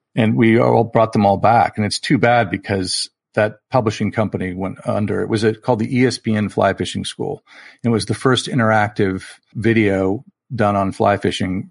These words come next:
I think, ever. And it was quite a good project. It took me about a year to, you know, from start to finish on it, maybe a year and a half. So it, that was really fun 'cause we brought everyone back.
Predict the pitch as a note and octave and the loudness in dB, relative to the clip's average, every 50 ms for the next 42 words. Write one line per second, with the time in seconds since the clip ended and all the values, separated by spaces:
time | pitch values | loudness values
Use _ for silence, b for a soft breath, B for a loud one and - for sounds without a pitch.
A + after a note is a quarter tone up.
0 | _ - A2 G#2 G#2 - B2+ B2 - - G2 G2 F#2+ F#2 - - - _ B B | _ -6 -4 -4 0 2 0 2 2 0 0 0 -2 -4 -6 -8 -12 _ B B
1 | B B B B B B B B - - A2+ G2+ G2+ - - D3 F#3+ F#3+ - - | B B B B B B B B -4 -2 0 0 0 2 2 4 4 2 2 0
2 | - E3 D#3 C3 A2+ G2 A2+ A2 F#2+ - _ _ _ - - B2 B2 C#3+ B2+ - | 0 2 2 4 4 4 2 2 0 -4 _ _ _ -2 2 2 2 2 0 -2
3 | - - - - F#2 F2+ - - F#2+ - - G#2+ A#2 B2 A2 F#2+ F2+ F2+ - - | -6 -6 -6 -8 -8 -6 -4 -6 -6 -4 -2 0 2 2 0 0 -2 -6 -10 -10
4 | - G2+ G2 F2+ F2 E2+ F2+ G#2 A#2 A#2 G#2+ F2 F2 - - B2 G2+ F#2+ F2+ F#2 | -8 -4 -2 -2 -2 0 0 2 4 4 2 2 0 -2 -2 -4 -2 -2 -2 -4
5 | - - - F#2 - - - G2+ G2 F#2+ - - G#2+ G#2 G2+ G2 - - G2+ - | -6 -6 -6 -6 -4 0 0 0 0 -2 -4 -4 -2 -2 -2 -2 -2 -2 -2 -2
6 | - - F#2+ F2+ F#2 F#2+ G2 G2 F2+ D#2+ D2 - G#2+ - - - - - - _ | -2 -4 -6 -4 -4 -4 -4 -4 -4 -4 -2 -2 -2 0 -2 -2 -6 -10 -16 _
7 | _ b b b b b b b b b b b b _ - - - A#2 A2 G#2+ | _ b b b b b b b b b b b b _ -6 0 2 2 2 2
8 | A2 - - _ _ _ - - G#2 _ _ - - - B2 - - - B2 C3 | 0 -2 -6 _ _ _ -20 -20 -20 _ _ -4 -2 -2 -2 -2 -2 0 2 2
9 | D3 D3+ C#3 A2+ A2 B2 G#2+ G2+ - - A#2 G#2 G#2 G#2+ F#2+ G#2 G2+ G2 A2 G#2 | 4 2 2 2 2 0 0 0 0 -2 -2 0 0 -2 0 -2 0 0 0 0
10 | G#2 G2+ F2+ F#2 F2+ E2+ E2 F#2+ G2+ F#2 - - - _ - - | 0 -2 -4 -6 -6 -2 0 0 0 0 -2 -6 -12 _ -20 -20